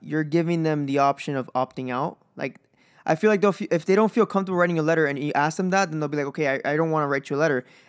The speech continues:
And that's good. You wanna make sure that they're honest with you, because you're never gonna see this letter. You're never gonna be able to read it. So you'll never know if it's good or bad. So if you ask them that and they feel compelled to tell you, "Look, I'm not gonna write you a good letter," then you, at least you know,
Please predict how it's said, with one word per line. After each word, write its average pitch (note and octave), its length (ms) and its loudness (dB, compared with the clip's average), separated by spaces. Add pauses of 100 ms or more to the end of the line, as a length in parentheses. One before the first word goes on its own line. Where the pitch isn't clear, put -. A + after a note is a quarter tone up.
(140)
And D#3 400 4 (180)
that's F#3+ 260 4
good. D3+ 440 2 (160)
You D#3+ 160 0
wanna G3 260 4
make F#3+ 200 2
sure F#3 120 0
that E3+ 120 4
they're D3+ 140 0
honest F3 280 2
with D#3 60 -4
you, D3+ 100 0
because C#3 340 -2 (320)
you're D#3+ 220 0
never F3+ 340 4
gonna G3+ 240 2
see F#3 200 0
this E3+ 180 0
letter. C#3+ 240 0
You're C3+ 160 -2
never C#3+ 240 0
gonna E3 160 0
be E3 60 0
able E3 120 2
to D#3+ 100 -2
read C3+ 200 -2
it. B2+ 100 -4
So - 120 -10
you'll C#3+ 120 -4 (160)
never E3 160 0
know F3 360 0 (260)
if D#3+ 160 -4
it's E3+ 120 -2
good D3 180 0
or D3 80 2
bad. F3 360 2 (340)
So E3+ 180 2
if D#3+ 100 0
you F#3+ 120 2
ask G#3+ 260 2
them F3+ 120 0
that C#3 220 4
and C#3+ 180 -2
they C#3+ 60 0
feel E3+ 520 2
compelled E3+ 440 0
to D3+ 80 -4
tell G#3+ 280 -2
you, D#3 360 0
"Look, D3 320 -2
I'm C#3+ 120 -2
not D3 120 0
gonna D#3+ 120 -2
write D3+ 140 -2
you D3+ 60 -4
a - 20 -4
good C#3 120 0
letter," E3 260 2
then C#3 180 -2
you, C#3 140 -4
at C#3+ 100 2
least D#3 240 -2
you D#3 100 0
know, C#3 360 0